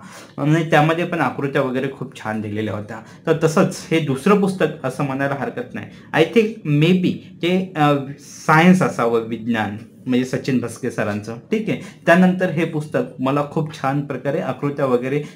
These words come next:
किंवा मांडणे आले. प-, पहिल्यांदा भूगोल हा घटक दिलेला आहे, त्याच्यानंतर सहावी, सातवी, आठवी, नववी, दहावी, अकरावी, अकरावी, हां, अकरावीला I think दोन आहे, Fundamental आणि Applied, हं,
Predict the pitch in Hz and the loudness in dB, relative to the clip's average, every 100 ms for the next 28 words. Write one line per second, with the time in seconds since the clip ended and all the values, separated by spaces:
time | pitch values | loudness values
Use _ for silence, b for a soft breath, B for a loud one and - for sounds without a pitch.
0 | - 147 160 143 117 117 151 190 131 110 | -2 2 4 4 4 2 0 -2 -4 -4
1 | 104 B B B _ 190 170 - 170 190 | -4 B B B _ 0 0 2 4 6
2 | 208 196 175 151 147 190 190 180 165 170 | 6 4 6 4 6 6 6 6 2 0
3 | 170 170 170 180 - - 151 175 170 185 | -2 -2 -2 -2 -6 -8 -4 -4 -2 -2
4 | - 147 147 147 160 180 180 156 127 - | 2 4 4 2 0 -2 -2 0 0 0
5 | 151 165 165 135 - - 160 160 143 135 | 0 0 0 0 -2 -2 -2 0 0 -2
6 | 139 156 160 - - - - - _ _ | 0 0 0 -6 -14 -12 -12 -14 _ _
7 | - _ _ _ - B B B 120 113 | -20 _ _ _ -20 B B B 0 4
8 | 131 135 147 160 156 - - - - 151 | 4 4 0 0 -2 -8 -10 -10 -2 2
9 | 151 147 160 - B B B _ _ _ | 4 2 0 -6 B B B _ _ _
10 | _ _ 139 135 151 160 156 175 180 - | _ _ -4 -2 2 2 4 0 -2 -8
11 | - 143 117 107 - 123 - 143 151 151 | -6 -2 -2 -4 -8 -6 0 2 2 2
12 | 143 156 139 135 143 127 - 123 127 139 | 0 0 0 2 0 0 -2 0 2 2
13 | 139 135 139 135 131 117 110 123 113 110 | 2 0 -2 -2 0 0 0 -2 -2 -2
14 | 175 | 0